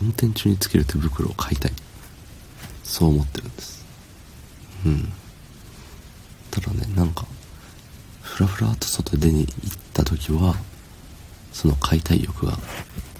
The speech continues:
曲を忘れちゃうんですよ。なんか、普通にゲーセン見たりとか、うん。何見たっけ？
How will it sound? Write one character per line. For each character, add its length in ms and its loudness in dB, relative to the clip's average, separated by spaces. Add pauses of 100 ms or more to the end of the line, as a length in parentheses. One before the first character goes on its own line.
(400)
曲 260 2
を 160 6
忘 180 0
れ 60 2
ち 100 -2
ゃ 40 4
う 40 -4
ん 20 -10
で 80 -12
す 120 -8
よ。 80 -14 (1900)
な 80 2
ん 80 0
か、 200 -2 (200)
普 100 -12
通 200 0
に 280 4 (160)
ゲ 120 6
ー 40 6
セ 160 0
ン 120 4
見 80 4
た 120 -4
り 100 -6
と 80 -8
か、 180 -10 (840)
う 60 8
ん。 340 6 (2000)
何 320 6
見 80 2
た 120 -4
っ 120 -4
け？ 120 -10